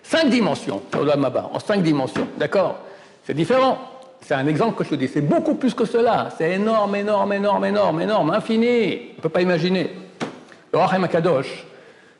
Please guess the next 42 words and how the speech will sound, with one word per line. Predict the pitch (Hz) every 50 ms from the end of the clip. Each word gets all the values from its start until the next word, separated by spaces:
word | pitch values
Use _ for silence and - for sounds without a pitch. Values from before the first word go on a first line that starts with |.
| _ _
c'était | - - 131 123 - 147 135 127 120 117 113
un | 117 - - 147
des | 139 135 135 131 131 143
hommes | 156 143 139
les | 127 127
plus | 120 - - 131
saints. | 123 - - 190 156
Vous | 139 139
êtes | 151 147
tous | 151 196
du | 165 165
Maroc, | 175 180 170 175 190 143
j'imagine, | 156 147 135 127 - 127 127
beaucoup | 135 135 131 147 131
de, | 131 131 123
les | 120 123 120
Canadiens, | - 131 123 123 120 120 120 113
d'accord ? | 113 120 127 - 185 226 - 254
Rachem | 233 - - 202
Akadosh, | - - 214 196 185 185 175 185
Rabbi | 180 170 170
Chaim | - 180 175
Ben | 165 160 160
Atta, | 156 - - 160 131 117 - - - - 175 175 - - -
du | 147
Beth | 170 165
Mashiach, | 170 160 151 - 180 165 135 - - - -
un | 156 175
homme | 190 185 175
d'une | 147 165 160
sainteté | 156 - 196 170 - 190 180 - 208 208
extraordinaire. | - 240 - - - - - 180 160 156 151 135 123 107 104 - - - - - - - - - - -
Il | 147
a | 151
écrit | 151 - 185 180
un | 165 156
livre | 160 208 220 185 185 202 185 - - -
qui | -
s'appelle | - - - - 196 190 190 185 - -
Or | 196 196 208 170 -
Chaim. | 92 87 80 80 78 - - - - - - - - - - - - - _
Fantastique. | - - 220 202 - 165 143 - - 110 - - -